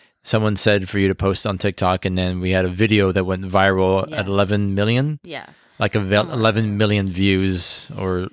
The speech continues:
Speaker 1: likes, whatever that is. I don't know. So, um, and I'm like, "Okay, Shannon, but how does that add value to anybody's life? Like,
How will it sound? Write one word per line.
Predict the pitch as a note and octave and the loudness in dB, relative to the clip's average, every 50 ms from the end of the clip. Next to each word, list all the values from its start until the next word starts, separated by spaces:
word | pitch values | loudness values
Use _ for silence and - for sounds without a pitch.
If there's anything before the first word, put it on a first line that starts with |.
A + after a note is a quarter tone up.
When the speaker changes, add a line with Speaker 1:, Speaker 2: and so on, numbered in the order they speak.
| - | -8
Speaker 1:
likes, | - G2 F#2 F2+ F#2 - - | -4 -2 -2 -2 -2 -4 -4
whatever | - G2 F#2+ F2 F2 | -4 -2 -2 -2 -2
that | F2 E2+ E2+ | -4 -4 -4
is. | F2 E2+ - | -6 -8 -8
I | F#2 | -8
don't | F2+ F2 | -8 -8
know. | E2+ E2 E2 - _ - - - - - - - - - | -8 -10 -12 -14 _ -20 -20 -20 -20 -20 -20 -20 -14 -6
So, | - - C3+ A#2+ A2+ A2 G#2+ G#2 G2+ G2+ - - _ - | 0 2 2 4 4 4 2 2 2 0 -4 -8 _ -8
um, | - A2+ G2+ G2 G2 F#2+ G2 F#2+ F#2+ F#2+ - _ _ _ _ _ _ - - _ _ | -4 -4 -2 -2 -2 -4 -6 -8 -10 -12 -14 _ _ _ _ _ _ -20 -20 _ _
and | - C#3 B2+ A#2+ C3 - | -2 -2 -2 -2 -2 -2
I'm | A#2+ B2 C3 C3+ C3 | -2 -2 0 0 0
like, | C3 A#2 A2 G#2 - - - _ _ _ _ _ _ _ - | 0 0 0 -2 -4 -10 -20 _ _ _ _ _ _ _ -8
"Okay, | - C#3+ - - D3+ D3+ D3 | -8 -6 -2 0 0 2 2
Shannon, | B2+ - - A#2 G#2 F#2+ F#2+ G2 G#2+ A2+ A2+ | 0 0 -2 -2 -2 -2 -2 -4 -4 -2 0
but | B2 B2+ B2 - - | 0 0 0 -2 -2
how | A#2+ C3+ | -2 0
does | D3 D#3+ D3 | 0 2 2
that | C3+ C#3+ C#3 - | 2 0 0 0
add | - C3+ B2+ A#2 G#2+ | 0 0 0 0 0
value | G2+ G2 F#2+ G2+ G2 G#2+ G#2+ G#2+ G#2 G#2 G#2 G2+ | -4 -4 -2 0 2 2 2 2 2 0 0 -2
to | - - G#2+ - | -2 -4 -6 -6
anybody's | G#2+ G2+ G2 F#2+ F#2 F2+ F#2+ F#2+ F#2 F2 F2 F2 F2 | -6 -6 -6 -6 -4 -4 -4 -2 -2 -4 -6 -6 -6
life? | F#2 F#2+ F#2 F2+ F2 E2 E2 D#2+ - - - - - - - - | -6 -4 -2 -2 -2 -2 -4 -6 -10 -14 -16 -16 -18 -18 -14 -8
Like, | G2 F#2 F2 F2 - - | -6 -4 -4 -4 -6 -10